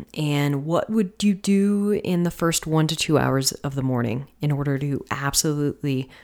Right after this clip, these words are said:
crush your entire day? What, what would th-, what would that look like for you? What would be the most important thing for you to do that day? How would your morning go? What, what do you see that, what do you see is happening in that morning?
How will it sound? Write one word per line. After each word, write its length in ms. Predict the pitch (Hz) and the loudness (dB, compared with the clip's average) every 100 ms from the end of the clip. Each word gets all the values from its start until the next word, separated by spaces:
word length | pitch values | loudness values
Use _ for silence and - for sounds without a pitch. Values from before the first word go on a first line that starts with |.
| _ - | _ -12
crush 500 | - 151 127 - - | 0 0 2 -2 -2
your 160 | 143 127 | -2 -2
entire 320 | 127 117 113 | -4 -4 -6
day? 320 | - - - _ _ | -6 -6 -10 _ _
What, 240 | - 170 - | 0 0 2
what 160 | 214 | 2
would 100 | 220 | 0
th-, 160 | - - | -4 0
what 140 | 220 | 0
would 100 | 220 | 2
that 140 | 220 - | -2 -2
look 180 | 175 135 | -4 -4
like 140 | 127 | -8
for 120 | - | -8
you? 140 | 76 - - _ - - - - - - - - _ | -8 -10 -16 _ -20 -20 -20 -20 -20 -20 -20 -20 _
What 500 | - 180 180 214 - - | -6 2 4 4 2 -2
would 320 | 202 196 196 | 4 4 4
be 420 | 196 190 185 185 | 0 2 2 2
the 100 | 180 | 2
most 280 | 165 160 - | 2 2 2
important 340 | 170 170 147 156 | 0 0 0 0
thing 220 | 156 156 | 0 0
for 140 | - | 0
you 100 | 139 | 0
to 100 | 147 | 2
do 300 | 156 247 - - _ _ - | 4 2 2 -8 _ _ -4
that 180 | 127 - | -2 -2
day? 240 | 107 76 - _ _ _ _ _ _ _ _ _ _ - - | -4 -4 -10 _ _ _ _ _ _ _ _ _ _ -20 -12
How 380 | - 156 160 180 | -4 0 4 4
would 300 | 180 170 165 | 2 2 2
your 140 | 160 | 2
morning 380 | 160 143 151 143 | 2 2 2 2
go? 380 | 135 117 - - _ | 0 0 -4 -12 _
What, 380 | - 156 170 - | -2 2 2 0
what 240 | 156 165 170 | -2 -2 0
do 80 | |
you 180 | 180 170 | 0 2
see 280 | - - 160 | 4 2 2
that, 420 | 143 127 - - _ _ _ | 0 -2 -6 -14 _ _ _
what 300 | - - 196 | -6 0 2
do 60 | 214 | 2
you 100 | 208 | 6
see 260 | - 160 | 4 4
is 100 | 151 | 0
happening 480 | - 131 131 123 117 | -2 -6 -4 -2 -2
in 140 | - | -2
that 160 | 120 - | -6 -6
morning? 340 | 101 - - | -8 -8 -12